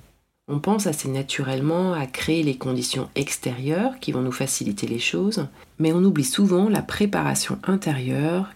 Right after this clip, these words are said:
qui pourtant a encore plus d'importance. Se préparer intérieurement, c'est veiller à trois choses. D'une part, calmer notre mental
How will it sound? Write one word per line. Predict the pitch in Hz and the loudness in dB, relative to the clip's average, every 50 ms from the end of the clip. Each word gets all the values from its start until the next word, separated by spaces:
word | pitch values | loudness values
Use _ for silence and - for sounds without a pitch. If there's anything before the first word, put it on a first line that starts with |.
| - | -14
qui | - - 156 | -10 -10 -8
pourtant | - - 175 165 - - - 160 170 185 202 - | -6 -6 -6 -6 -6 -4 -4 -2 -2 -4 -4 -4
a | 147 131 120 | -6 -4 -4
encore | 127 127 - - 123 - - | -4 -6 -6 -8 -10 -10 -10
plus | - - - - 196 196 175 156 | -12 -8 -4 0 2 2 2 2
d'importance. | 139 131 127 - - - - - - - - - - - - - - - - _ _ _ _ _ _ _ _ _ _ - | -2 -4 -4 -4 -8 -8 -8 -8 -6 -6 -4 -2 -2 -2 -2 -4 -8 -20 -20 _ _ _ _ _ _ _ _ _ _ -8
Se | - - | -4 -4
préparer | - - - 196 190 196 165 139 127 123 - - | -2 0 2 0 2 2 0 -2 -2 -4 -4 -4
intérieurement, | 135 123 - 123 120 123 131 135 151 165 185 208 277 330 - | -4 -4 -2 -4 -4 -2 -2 0 0 2 2 2 2 0 -4
c'est | - - - 143 | -4 -4 -2 0
veiller | 131 151 151 170 202 214 | 2 2 2 4 4 2
à | 180 147 | 2 2
trois | 147 - - - 131 | -2 -6 -6 -6 -4
choses. | 127 - - - - - - - - - - - _ _ _ _ _ _ _ _ _ _ _ | -4 -4 -4 -6 -6 -6 -6 -6 -8 -10 -12 -18 _ _ _ _ _ _ _ _ _ _ _
D'une | - 135 135 135 127 | -6 -4 -4 -4 -4
part, | - 127 131 131 143 156 185 208 202 - - | -2 -2 0 0 2 2 2 0 0 -2 -6
calmer | - - 156 151 156 165 175 | -4 0 2 2 2 2 2
notre | 165 135 123 - 135 | 2 0 -2 -2 -4
mental | 131 123 123 - - 123 123 127 131 147 165 185 190 180 147 - | -4 -4 -4 -6 -6 -6 -4 -4 -2 -2 -2 -2 -2 -2 -2 -6